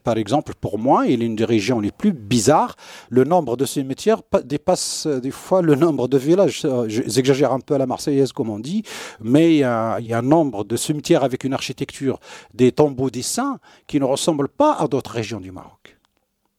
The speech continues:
Ça, la région de Z'ir, à côté de Rabat, d'ailleurs là où est enterré le, Abdallah ibn Yassir, le fondateur du mac-, malikisme au Maroc, qu'on ne fête pas, qu'on ne, à, à qui on ne donne aucune valeur. Si les Marocains sont des malikites, comment un Marocain aujourd'hui,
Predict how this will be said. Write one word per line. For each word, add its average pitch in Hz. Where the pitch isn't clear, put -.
Ça, 233
la 226
région 139
de 113
Z'ir, 226
à 226
côté 139
de 117
Rabat, 95
d'ailleurs 104
là 127
où 113
est 104
enterré 113
le, 107
Abdallah 110
ibn 113
Yassir, 110
le 107
fondateur 113
du 101
mac-, 104
malikisme 110
au -
Maroc, 113
qu'on 262
ne 233
fête -
pas, 262
qu'on 208
ne, 196
à, 180
à 180
qui -
on 233
ne 208
donne 185
aucune 220
valeur. 180
Si 233
les 214
Marocains 190
sont 180
des 165
malikites, 165
comment 196
un 170
Marocain 202
aujourd'hui, 170